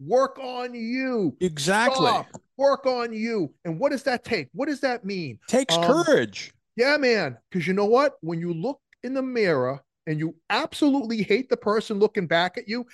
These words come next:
Speaker 1: that demands change.
Speaker 2: So how do
Speaker 1: It's
Speaker 2: you,
Speaker 1: on
Speaker 2: so I know you talk to a, a shit ton
Speaker 1: Yeah.
Speaker 2: of people. You talk to a lot of cops, you do a lot of
Speaker 1: Yeah.
Speaker 2: coaching. Uh, seminars. How do you get somebody, I, I know we just said it's, it starts from within, but how do you
Speaker 1: Right.
Speaker 2: get them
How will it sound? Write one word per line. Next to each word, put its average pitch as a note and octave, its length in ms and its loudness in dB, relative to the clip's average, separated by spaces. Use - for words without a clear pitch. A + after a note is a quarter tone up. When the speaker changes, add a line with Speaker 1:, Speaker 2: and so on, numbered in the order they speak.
Speaker 1:
that G#3 220 0
demands F3+ 480 0
change. B2+ 600 -6
Speaker 2:
So F3 160 2
how G#3+ 320 0
do C4+ 100 2
Speaker 1:
It's G3+ 100 2
Speaker 2:
you, B2 320 0
Speaker 1:
on D3+ 60 -14
Speaker 2:
so - 100 -4
I D3 100 2
know A3+ 100 6
you G3+ 200 2
talk D3 320 -2
to G2+ 140 -8
a, F#2+ 60 -14
a A#2+ 60 -16
shit - 340 -6
ton C3 120 -4
Speaker 1:
Yeah. G#2 60 -8
Speaker 2:
of - 60 -20
people. G#2 280 -10
You C#3 120 -6
talk A#2+ 260 -2
to A#2+ 100 -2
a A2 40 0
lot A#2+ 160 0
of A2+ 60 -8
cops, A#2 340 -4
you B2 160 -10
do A2 40 -6
a - 20 -6
lot G2+ 120 -4
of D#3+ 60 -10
Speaker 1:
Yeah. F3 80 -10
Speaker 2:
coaching. B2 400 -4
Uh, A2+ 200 -6
seminars. C3+ 760 0
How A3+ 120 0
do C4+ 60 4
you B3 160 4
get F3 300 0
somebody, C#3+ 840 -6
I, F3+ 200 0
I D#3 100 0
know G3+ 280 2
we F3 160 2
just D3+ 200 -4
said D#3 180 -2
it's, B2+ 180 -8
it C3+ 180 -10
starts E3+ 340 -2
from D3 200 -8
within, F3 340 -4
but C#3 120 -2
how G3 240 0
do A3+ 60 -2
you G3 160 -4
Speaker 1:
Right. C#3 80 -8
Speaker 2:
get E3+ 180 -2
them D3 340 -6